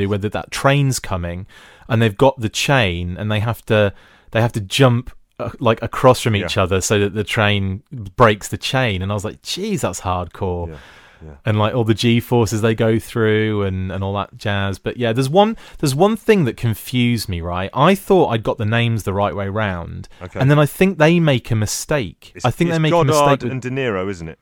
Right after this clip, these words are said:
Speaker 1: Well, it's Goddard and De Niro, but I think the names switch round, because I'm pretty sure
Speaker 2: One of them dies.
Speaker 1: that
Speaker 2: Which one dies? De Niro.
Speaker 1: Well, this is what we, this is what, this is what was
Speaker 2: No.
Speaker 1: always really confusing.
Speaker 2: No, 'cause the gravestone at the end is Goddard.
Speaker 1: Yeah,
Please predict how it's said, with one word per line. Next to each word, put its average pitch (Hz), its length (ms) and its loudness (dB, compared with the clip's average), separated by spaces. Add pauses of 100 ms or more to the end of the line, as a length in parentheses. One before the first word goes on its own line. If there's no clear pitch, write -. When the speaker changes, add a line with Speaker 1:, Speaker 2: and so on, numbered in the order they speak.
(320)
Speaker 1:
Well, 143 100 6
it's 147 100 0
Goddard 185 300 4
and 147 100 0
De 156 60 0
Niro, 156 180 2
but 139 140 0
I 131 60 2
think 185 240 -2
the 143 80 -4
names 165 400 2
switch - 500 -4
round, 85 560 -2
because 123 480 2
I'm 131 160 -2
pretty - 480 -4
sure 123 720 0
Speaker 2:
One 135 140 -8
of 123 60 -8
them 117 180 -10
dies. 95 220 -2
Speaker 1:
that 135 260 2
Speaker 2:
Which 123 160 -18
one 123 180 -12
dies? 82 560 -8 (240)
De 104 80 -12
Niro. 113 120 0
Speaker 1:
Well, 139 60 6
this 151 140 2
is 156 80 -6
what 147 140 4
we, 139 80 -2
this 160 260 0
is 160 100 0
what, 139 280 -2
this 160 160 0
is 147 80 -2
what 131 100 2
was 123 80 0
Speaker 2:
No. 123 60 2
Speaker 1:
always 120 160 0
really 117 180 0
confusing. 104 800 -4 (140)
Speaker 2:
No, 127 100 -6
'cause 107 140 -14
the 113 60 -14
gravestone 156 440 -4
at 113 60 -10
the 123 60 -8
end 117 120 -6
is 95 80 -18
Goddard. 82 540 -8
Speaker 1:
Yeah, 139 300 -2